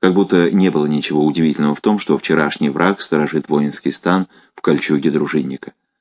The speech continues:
А может, действительно нечему было удивляться? Судьба вятического юноши Алка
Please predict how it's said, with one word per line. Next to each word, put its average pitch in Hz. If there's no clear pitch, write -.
А 82
может, 190
действительно 151
нечему 82
было 69
удивляться? 78
Судьба 135
вятического 165
юноши 113
Алка 131